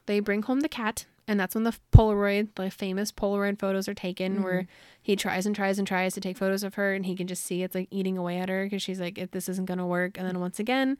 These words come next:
Speaker 1: he, like, uses his hand, and she takes a picture, and her feet actually come out in the photo.
Speaker 2: Mm-hmm.
Speaker 1: And it's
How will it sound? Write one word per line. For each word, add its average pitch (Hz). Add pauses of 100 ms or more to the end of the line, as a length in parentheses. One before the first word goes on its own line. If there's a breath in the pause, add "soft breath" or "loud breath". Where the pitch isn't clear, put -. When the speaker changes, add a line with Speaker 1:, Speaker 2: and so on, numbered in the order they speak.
(340 loud breath)
Speaker 1:
he, 202
like, 185
uses 185
his 185
hand, 254
and 208
she -
takes 196
a 180
picture, 233
and 202
her 226
feet -
actually 196
come 214
out 214
in 226
the 240
photo. 208
Speaker 2:
Mm-hmm. 190
Speaker 1:
And 208
it's -